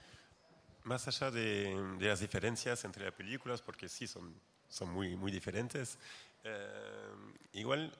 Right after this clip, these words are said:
eh, es llamativo también tal vez otro punto en común, que es, eh, una, eh, una sencillez de los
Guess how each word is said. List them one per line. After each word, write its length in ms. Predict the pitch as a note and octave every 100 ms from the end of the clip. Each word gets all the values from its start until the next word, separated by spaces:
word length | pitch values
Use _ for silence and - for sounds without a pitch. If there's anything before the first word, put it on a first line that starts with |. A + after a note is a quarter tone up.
| -
eh, 480 | A2 G#2 F#2+ F#2+ F#2
es 160 | G#2
llamativo 340 | A2 A2+ A2+ A2
también 400 | A2 A2+ B2+ A#2+ -
tal 160 | G#2
vez 220 | G#2+ A#2+ -
otro 280 | A#2+ B2+
punto 300 | - A#2+ A#2+ A2+
en 80 |
común, 420 | G#2+ A2+ B2 C#3 D#3+ - - - -
que 340 | - B2+ C#3 -
es, 400 | B2 C3 - - -
eh, 500 | A2+ A2 G#2 G#2 G2+ A2 -
una, 520 | A2 A2 A2 G#2+ G#2 G#2 G2+ G2+ G#2 - - - - - - - - -
eh, 100 | - G#2+ G#2+ G#2 F#2+ F#2 -
una 180 | A#2 A2
sencillez 720 | A#2+ G#2 - G2+ B2+ B2+ - G2+
de 260 | G#2 G2+
los 340 | G2 G2 F#2+